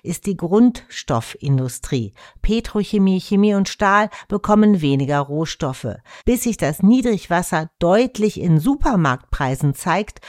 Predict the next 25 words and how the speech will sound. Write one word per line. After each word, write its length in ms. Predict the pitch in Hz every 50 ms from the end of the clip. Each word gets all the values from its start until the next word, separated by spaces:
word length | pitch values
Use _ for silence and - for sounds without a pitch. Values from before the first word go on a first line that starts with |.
| - - - _ _
dürfte 580 | 156 165 185 196 196 180 - - - 196 185
es 180 | 104 165 - -
aber 220 | 143 180 185 180
dauern, 420 | 175 - 185 208 214 208 190 180 - - - - -
meint 220 | - 190 185 208 202
der 100 | 220 202
Verkehrsexperte 1080 | - 208 208 - - 214 240 262 262 - - 147 - - - - 170 151 156 - 160
Thomas 360 | - 160 160 160 151 143 - -
Puls 460 | _ - 180 170 170 165 - - - - - -
vom 220 | _ - 185 185 156
Institut 540 | 175 180 - - 170 170 - - 123 123 139
der 80 | 131
deutschen 460 | 120 135 131 135 - - 156 147 135
Wirtschaft. 760 | 139 147 156 156 - - - 139 104 101 - - _ - - _ _ - - - - - - _ _ _ -
Direkter 580 | 175 175 170 165 180 165 - - - 220 190 185
spürbar 760 | - - - - _ - 233 233 233 233 190 202 185 185 175
werden 340 | 175 170 185 190 185 185 160
höhere 300 | 175 208 220 214 202 208
Kosten 560 | - - 226 233 226 - - - - 220 202
bei 140 | 180 175 180
Sprit, 480 | - - - - - 220 220 - - - - - - - _ _ -
Baustoffen 680 | 165 175 208 254 226 - - - 226 220 - - 214 202
und 160 | 190 185 143
manchen 420 | 165 147 160 180 - - 190 180
Lebensmitteln. 1000 | 175 175 185 196 185 190 180 - - 139 117 113 - 123 113 101 98 90 92